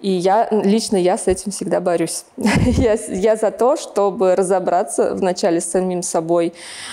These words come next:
а, чтобы очистить свою голову от всяких разных тараканов и уже только потом идти с, м,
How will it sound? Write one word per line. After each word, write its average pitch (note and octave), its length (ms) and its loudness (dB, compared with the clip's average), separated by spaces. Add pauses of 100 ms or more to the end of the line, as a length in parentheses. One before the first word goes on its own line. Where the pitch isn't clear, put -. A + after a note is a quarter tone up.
(140)
а, F3 500 0
чтобы E3+ 880 0 (160)
очистить F#3+ 640 -2 (220)
свою G3 220 0
голову F#3 380 2
от E3+ 220 0
всяких - 680 -2
разных F#3 440 -2
тараканов G#3 540 -2 (380)
и - 80 0
уже G3+ 200 2
только G3 260 -2
потом G3+ 560 0
идти G#3+ 420 2
с, - 320 -6
м, F3 460 0